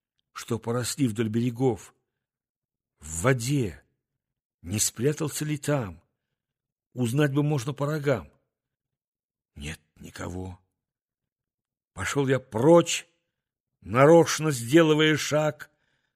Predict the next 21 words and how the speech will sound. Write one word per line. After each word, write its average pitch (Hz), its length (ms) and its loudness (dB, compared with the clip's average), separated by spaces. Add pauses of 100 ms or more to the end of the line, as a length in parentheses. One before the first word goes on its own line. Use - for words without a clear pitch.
(460)
Сошла 127 580 -6
мне 117 220 -10
даром 98 680 -2
эта - 260 -18
ночь. 92 520 -10 (1040)
Но 87 80 -10
если 113 240 -6
б 110 100 -10
друг 131 380 -4
какой 120 400 -6
или 117 120 -4
враг 107 600 -6 (720)
засел 110 460 -2
в - 120 -12
кусту 135 480 -4
и 123 80 2
закричал, 110 840 -4 (1080)
иль 113 240 -4
даже 110 400 -6
спугнутая 110 880 -6
мной 113 540 -4